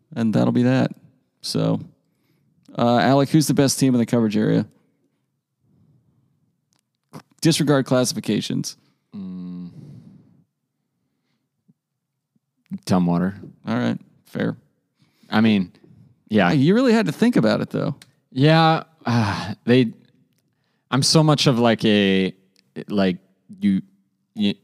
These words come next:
Speaker 2: you know, so many teams talk about, "Oh, this is our year. This is gonna be our year." You know, we're hearing it from a bunch of our teams, and it's like, you gotta show me before I actually, like, believe it.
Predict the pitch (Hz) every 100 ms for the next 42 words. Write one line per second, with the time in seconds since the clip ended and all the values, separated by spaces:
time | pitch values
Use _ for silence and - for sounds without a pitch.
0 | - 113 107 95 135 123 117 - 120 104
1 | - 107 101 101 98 104 98 95 98 98
2 | 95 101 95 90 87 98 95 95 92 95
3 | 101 87 87 87 87 90 98 92 92 -
4 | 90 85 98 95 92 85 98 90 90 87
5 | - 92 85 _ - 76 95 101 95 -
6 | 95 98 101 92 - 90 87 87 85 -
7 | 87 85 87 - 90 85 87 87 90 95